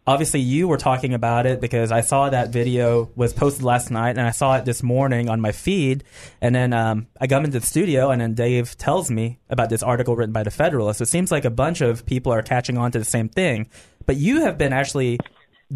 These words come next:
you know, kind of following this for a long time now. So for our listeners here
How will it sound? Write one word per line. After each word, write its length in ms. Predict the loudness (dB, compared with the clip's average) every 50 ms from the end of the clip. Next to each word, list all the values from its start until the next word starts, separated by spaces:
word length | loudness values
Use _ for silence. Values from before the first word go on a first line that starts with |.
| -10 -10 -12 -12 -2
you 140 | 0 2 2
know, 120 | 2 2
kind 220 | 2 0 0 0 0
of 80 | 0
following 580 | -2 -2 -2 0 2 2 2 2 2 0 0 0
this 200 | 0 -2 -2 -2
for 80 | -2 0
a 80 | 0 0
long 300 | 0 0 0 0 0 -2
time 340 | -2 -2 -2 -2 0 0 0
now. 220 | 0 0 0 0
So 260 | 0 0 0 0 0
for 220 | 0 0 0 2 2
our 120 | 2 2
listeners 480 | 2 2 0 0 0 -2 -2 -2 -4 -4
here 360 | -4 -2 0 0 0 0 -2